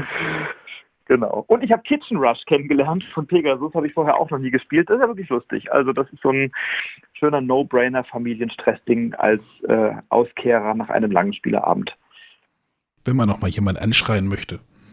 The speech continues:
Speaker 1: Ja,
Speaker 2: <laughs>
Speaker 1: so.
Speaker 2: Ja.
Speaker 1: Genau. Also das waren so, glaub ich, und noch tausend andere Sachen, aber das war tatsächlich,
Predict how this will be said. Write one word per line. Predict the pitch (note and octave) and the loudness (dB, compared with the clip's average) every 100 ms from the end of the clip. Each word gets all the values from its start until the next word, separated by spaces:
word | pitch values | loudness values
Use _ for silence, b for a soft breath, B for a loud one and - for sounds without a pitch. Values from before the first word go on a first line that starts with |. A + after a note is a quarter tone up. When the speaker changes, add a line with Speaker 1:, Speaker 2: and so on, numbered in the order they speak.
| b _ - - C3+ - | b _ -8 0 0 2
Speaker 1:
Ja, | C#3+ A#3+ B3+ - G#3 - A#3 | 2 2 0 0 -2 0 -4
Speaker 2:
<laughs> | - C#4+ - | -2 -2 0
Speaker 1:
so. | A3+ A2+ | 0 2
Speaker 2:
Ja. | A2 - - B B A3+ - - - - - | 2 0 -16 B B -6 -6 -12 -12 -2 2
Speaker 1:
Genau. | C#3 A#2 G2+ - | 4 4 2 2
Also | E3+ E3+ | 2 2
das | F3+ | 2
waren | G#3 B3+ | 2 2
so, | A3 G#3+ E3 _ | 0 0 -2 _
glaub | D3+ D#3 | 0 0
ich, | E3 - | 0 -8
und | - C#3 - | -12 -12 -6
noch | C#3 C3 | -2 0
tausend | C3+ D3+ D3 | 2 0 0
andere | D3+ D#3+ C#3 | -4 -2 0
Sachen, | C#3 C#3 C3+ | 0 0 -4
aber | B2 B2+ B2 | -2 -2 -4
das | - - | -8 -4
war | C3+ | -2
tatsächlich, | - C3+ D3 D3 C#3 - - | -2 -6 -10 -6 -6 -6 -6